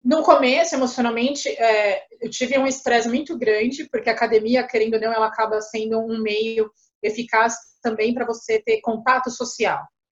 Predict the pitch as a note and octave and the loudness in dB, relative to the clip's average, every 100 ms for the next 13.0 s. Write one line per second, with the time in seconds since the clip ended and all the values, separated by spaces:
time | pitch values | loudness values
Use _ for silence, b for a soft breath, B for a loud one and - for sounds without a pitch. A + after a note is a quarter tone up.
0 | b b b G3+ B3+ C#4 D4 D4+ B3+ C#4+ | b b b 2 6 8 8 4 0 -2
1 | C#4+ D4 C#4+ A#3+ A3+ A#3+ A3+ G#3+ A#3 C4 | -2 -6 -2 0 -2 -4 -4 -2 0 2
2 | F4 E4+ - - A#3 A3+ G#3 A3+ A#3+ C4 | 0 -4 -12 0 2 4 2 0 2 2
3 | A#3 G#3 E3+ F3 B3 C#4 - - G3+ G3+ | 2 2 2 8 10 10 8 -6 -6 -4
4 | G3+ - A3+ F3+ G3+ G3+ F#3+ A#3 - A3 | -4 -6 -4 -4 -4 -6 -6 -6 -4 -4
5 | A3 G#3 C4+ - C4 B3+ C#4 B3+ C#4 D4+ | -2 -2 -2 4 6 6 4 2 0 -2
6 | D4+ - _ A#3+ A#3 C4 - C#4 D4 C#4+ | -6 -10 _ -2 2 2 6 8 8 4
7 | D4 D4+ B _ - F#4+ A4 F#4+ E4+ D4 | 0 0 B _ 0 4 6 4 4 6
8 | D4 D4+ D4 D4 C#4 C#4 D4 D4 G3+ E3+ | 6 6 6 8 8 4 0 4 4 2
9 | - G#3+ A#3+ A3+ A#3 - B3+ B3 B3 E4+ | -2 -6 -2 0 0 0 2 4 4 2
10 | - C4+ A3 G#3+ A3 B3 A#3+ A3+ - A3+ | 0 2 4 4 2 -2 -6 -8 0 0
11 | B3 A#3 A3+ A#3 - _ b b b - | 2 2 2 -2 -6 _ b b b 2
12 | C4+ C4+ C#4+ C4+ C4+ C#4 C#4 A#3+ B3+ E4+ | 4 4 4 4 6 6 6 4 0 -2